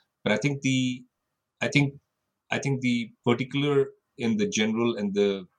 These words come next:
or the, or the particular in the, in the general and the general and the particular interplay that you mentioned, I think was really crucial in this, because yes, I think what I wanted to say was something like,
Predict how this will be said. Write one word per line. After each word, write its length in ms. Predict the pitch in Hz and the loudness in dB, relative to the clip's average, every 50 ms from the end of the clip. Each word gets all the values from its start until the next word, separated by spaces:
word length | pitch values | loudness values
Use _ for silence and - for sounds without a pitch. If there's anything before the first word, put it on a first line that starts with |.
| _ _ | _ _
or 200 | 98 95 90 85 | 2 2 2 2
the, 200 | 82 90 90 90 - | 0 -2 -4 -2 -2
or 200 | 98 95 92 90 85 | -2 -2 -2 -2 -2
the 260 | 90 92 90 87 80 - _ _ _ | -2 -2 -2 -2 -4 -8 _ _ _
particular 500 | - 101 98 101 - - 101 101 98 98 - | 2 2 2 2 -2 0 2 2 2 2 0
in 220 | 95 92 92 90 85 | -2 -4 -4 -2 0
the, 280 | 90 85 85 82 82 - | 0 2 2 0 0 -2
in 80 | 87 87 | -4 -6
the 80 | 87 | -4
general 360 | 82 - 95 92 90 92 87 | -2 0 0 2 2 0 0
and 160 | 90 87 90 87 | 0 -2 -2 -2
the 60 | 85 | -2
general 280 | 80 90 90 95 95 | -2 0 0 0 2
and 100 | 95 92 90 | 2 0 -2
the 40 | 82 | -2
particular 580 | - 95 90 - - - 95 92 92 90 85 - - | -4 -4 -2 -2 -2 -2 0 0 0 0 0 0 -2
interplay 360 | 98 90 110 98 - 98 95 | -2 -2 -2 0 0 0 0
that 200 | 90 87 - - | 0 0 -2 -2
you 60 | 92 90 | -2 -2
mentioned, 260 | 90 90 - 101 101 | 0 0 0 0 0
I 60 | 92 | 0
think 160 | 110 113 110 | 0 -2 -2
was 140 | 110 101 95 | -2 -2 0
really 220 | 110 117 123 120 - | 0 0 0 -2 0
crucial 300 | - 135 123 - 147 127 110 | 0 0 2 2 2 0 0
in 80 | 95 85 | 0 -2
this, 180 | 87 - - | -4 -6 -6
because 320 | - 95 98 107 101 98 117 | -6 -4 -2 -2 -2 2 4
yes, 380 | - - - - - - - _ _ _ _ _ _ _ _ _ _ _ _ - | 4 4 4 0 -2 -6 -8 _ _ _ _ _ _ _ _ _ _ _ _ -8
I 80 | 107 - | -4 -2
think 180 | 143 151 143 | -2 -2 -2
what 120 | 131 131 131 | 0 0 0
I 40 | |
wanted 320 | 123 120 120 131 131 139 139 | 0 0 -2 -4 -6 -4 -4
to 60 | 131 | -2
say 220 | - - 135 135 | -2 2 2 2
was 160 | 135 131 127 - | 2 2 0 -2
something 320 | 123 120 117 131 123 120 | -2 -2 -2 -2 0 0
like, 300 | 117 113 117 117 113 - | 0 0 -2 -2 -4 -8